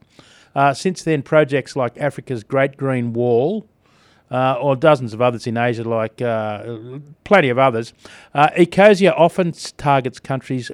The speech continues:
that are the most biodiverse, where tree loss directly corresponds with species lost. So they've just planted a hundred million trees in eleven years. I didn't, yeah, I know, I know. You just gotta go with it. It's good news, right? In two thousand eighteen, for example,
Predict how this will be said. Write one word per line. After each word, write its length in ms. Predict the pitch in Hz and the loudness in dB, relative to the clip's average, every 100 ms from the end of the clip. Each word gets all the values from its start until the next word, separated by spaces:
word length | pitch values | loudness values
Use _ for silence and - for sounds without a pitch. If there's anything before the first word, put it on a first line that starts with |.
| - | -14
that 240 | 127 123 | -6 -2
are 140 | 120 117 | -2 -2
the 100 | 110 | -4
most 280 | 120 117 - | -6 -6 -4
biodiverse, 960 | 131 131 110 127 139 110 92 104 - - _ - _ | -2 -2 -2 0 0 -2 -10 -12 -14 -18 _ -20 _
where 140 | - 131 | -4 -4
tree 240 | - 170 | 0 2
loss 160 | 147 127 | 2 0
directly 340 | 139 139 131 | -2 -4 -6
corresponds 640 | - 139 127 - 127 120 | -4 -2 -2 -2 -6 -6
with 100 | 131 | -8
species 540 | - - 208 208 127 107 | -10 -4 -4 -2 -8 -8
lost. 340 | 92 - - _ _ _ _ _ | -14 -16 -20 _ _ _ _ _
So 460 | - 202 202 202 - - | -6 0 2 2 -2 -8
they've 180 | 180 170 | -6 -4
just 220 | 220 - | -6 -10
planted 340 | - 196 185 165 | -6 -4 -4 -6
a 80 | - | -14
hundred 400 | 123 175 185 156 | -8 -6 -4 -6
million 280 | 156 151 135 | -6 -6 -6
trees 360 | - 156 143 123 | -4 -2 -2 -6
in 60 | |
eleven 240 | 127 127 127 | -8 -6 -8
years. 100 | 113 | -8
I 80 | |
didn't, 300 | 147 180 180 _ _ _ - _ _ | -10 -10 -12 _ _ _ -20 _ _
yeah, 280 | 214 214 214 | 2 6 8
I 120 | 208 | 6
know, 280 | 190 160 156 - | 6 4 2 -2
I 180 | 175 165 | 0 2
know. 200 | 147 147 - | 2 -2 -4
You 60 | |
just 220 | 165 196 - | 0 0 2
gotta 160 | 185 | 0
go 280 | 151 160 165 | 4 4 6
with 100 | 151 | 4
it. 120 | 123 | -2
It's 80 | - | -4
good 260 | - 170 139 | -2 -2 0
news, 280 | 160 139 | -2 -2
right? 220 | 127 139 143 | 0 -2 -2
In 80 | |
two 180 | 139 196 | -2 0
thousand 320 | 180 170 139 143 | 2 2 0 0
eighteen, 340 | 139 139 139 | 0 -2 -4
for 100 | - | -6
example, 500 | 113 117 110 117 | -4 -2 -2 -4